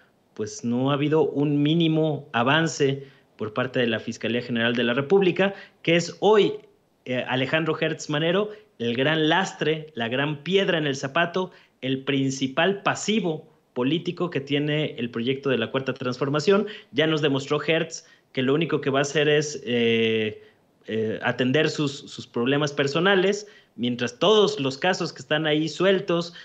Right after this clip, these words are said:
de asesinatos contra periodistas, de, eh,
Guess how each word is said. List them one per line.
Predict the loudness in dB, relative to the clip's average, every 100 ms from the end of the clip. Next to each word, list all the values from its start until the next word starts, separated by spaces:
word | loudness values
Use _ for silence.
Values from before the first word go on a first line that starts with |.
| -10
de | -2
asesinatos | 0 0 0 0 0 -2
contra | -2 -4 -2
periodistas, | 0 2 2 2 0 -2 2 4 4 2 -6 -20 -16
de, | -4 2 4 6 4 2 -2
eh, | -2 0 0 2 2 2 0 0 -2 -6